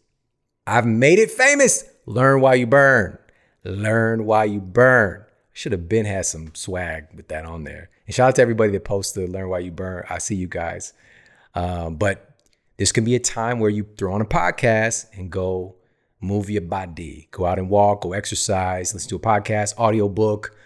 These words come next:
Um, this can be a time where, you know, even if you got the setup, like, you got the fancy setup, you got the T V, you could watch a, you know, a lecture, you could attend a class. Learn while you burn. Make the time valuable.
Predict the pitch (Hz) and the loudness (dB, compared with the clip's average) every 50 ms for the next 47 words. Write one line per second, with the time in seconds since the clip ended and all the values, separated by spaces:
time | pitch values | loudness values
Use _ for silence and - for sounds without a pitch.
0 | _ _ _ _ _ _ _ _ - 92 92 92 90 87 87 87 82 82 80 80 | _ _ _ _ _ _ _ _ -8 -6 -6 -4 -4 -4 -4 -6 -6 -8 -10 -12
1 | 80 - _ _ _ _ _ 98 92 - 113 - - - 113 107 104 107 104 101 | -14 -16 _ _ _ _ _ -14 -6 0 0 2 2 2 0 0 2 2 2 2
2 | 101 - 110 107 104 107 104 101 101 101 101 101 98 - - 101 95 101 123 123 | 0 -2 -4 -2 -2 -2 0 2 2 4 2 2 0 -2 -4 -4 -4 -2 -2 0
3 | 131 131 127 - 123 110 127 120 - - - - - 185 185 185 139 104 85 - | 0 0 -2 0 2 2 2 2 2 0 0 0 2 4 4 4 4 2 0 -4
4 | - 95 98 92 98 104 120 113 - 107 - - 170 170 156 - 131 - - 113 | -10 -12 -10 -4 -2 0 0 0 0 0 0 2 2 4 2 2 2 2 2 2
5 | 104 113 113 110 107 - - - 170 151 147 131 127 202 247 190 107 - - _ | 2 2 0 -2 -2 -4 -4 -4 -2 -2 -2 -2 -2 0 0 0 -2 -4 -10 _
6 | _ _ _ _ - 120 107 117 101 92 110 110 113 - - 110 82 76 101 80 | _ _ _ _ -8 -4 -4 -2 0 0 0 0 0 -2 -4 -4 -6 -6 -10 -14
7 | - - 90 - - - 127 151 147 _ _ _ _ _ _ _ - 98 101 113 | -16 -16 -16 -16 -16 -16 -16 -18 -18 _ _ _ _ _ _ _ -6 -2 0 0
8 | 127 110 - - 131 120 113 104 - 92 87 _ _ _ - - - - _ _ | 0 0 0 0 0 0 0 -2 -4 -6 -8 _ _ _ -20 -20 -20 -20 _ _
9 | - - - - - 131 127 127 - - - 123 123 123 110 127 143 156 - - | -10 -8 -2 0 0 2 2 2 2 2 2 2 4 4 2 2 2 2 2 0
10 | - - - _ _ _ _ _ _ _ _ _ _ _ - 95 110 120 123 123 | 0 -2 -4 _ _ _ _ _ _ _ _ _ _ _ -4 -2 0 0 2 2
11 | 120 117 113 110 107 95 107 98 92 87 104 110 - 117 - - 143 139 127 113 | 2 2 2 0 0 -2 -2 -4 -4 -4 -6 -8 -6 -6 -6 -6 -4 -6 -4 -2
12 | 147 170 - 113 92 76 - - - | 0 0 0 0 -2 -4 -8 -14 -18